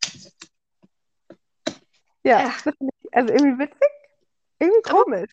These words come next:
Speaker 1: Wie kann das denn legal sein? Ist es nicht, oder?
Speaker 2: Äh, ich
Speaker 1: Das
Speaker 2: weiß
Speaker 1: ist
Speaker 2: es nicht. Also, wahrscheinlich kannst du dann so faken, "Ja, ich bin so und so alt", und dann ist das legal. Also
Speaker 1: Ja. Ja, so wie du das bei allen Apps machst. <laughs>
Speaker 2: Genau. Weißt du, da,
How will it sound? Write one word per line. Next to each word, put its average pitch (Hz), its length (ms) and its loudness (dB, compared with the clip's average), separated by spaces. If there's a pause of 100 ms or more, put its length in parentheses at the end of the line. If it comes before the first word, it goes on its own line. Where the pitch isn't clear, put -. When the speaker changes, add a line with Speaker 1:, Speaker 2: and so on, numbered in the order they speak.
(160)
Speaker 1:
Wie 254 140 -8
kann 330 160 -4
das 330 140 -8
denn 269 160 -6
legal 233 480 -2
sein? 196 320 -6
Ist - 180 -14
es - 160 -20
nicht, - 220 -14
oder? 240 280 -4 (640)
Speaker 2:
Äh, - 220 -10
ich 208 80 -10
Speaker 1:
Das - 80 -14
Speaker 2:
weiß 214 240 2
Speaker 1:
ist - 0 -
Speaker 2:
es 277 100 -10
nicht. 226 240 -4
Also, 202 240 -6
wahrscheinlich 233 480 -2
kannst 247 220 -4
du 240 40 2
dann 240 120 0
so 220 140 -2
faken, 240 400 -2
"Ja, 208 220 -4
ich 247 80 -8
bin 214 200 -6
so 202 160 -6
und 233 120 -10
so 220 120 -12
alt", 208 280 -8
und 226 100 -14
dann 190 160 -16
ist - 140 -20
das 247 240 -20
legal. - 260 -20 (1000)
Also 208 200 -10
Speaker 1:
Ja. 226 200 -14 (380)
Ja, 208 280 0
so 214 140 0
wie 208 100 -2
du 208 80 -10
das 220 200 -2
bei 190 180 0
allen 180 260 0 (200)
Apps 214 300 -2
machst. - 500 -6
<laughs> - 380 -4 (1200)
Speaker 2:
Genau. 262 440 -8 (540)
Weißt 214 300 -10
du, 240 300 -6
da, 202 480 -6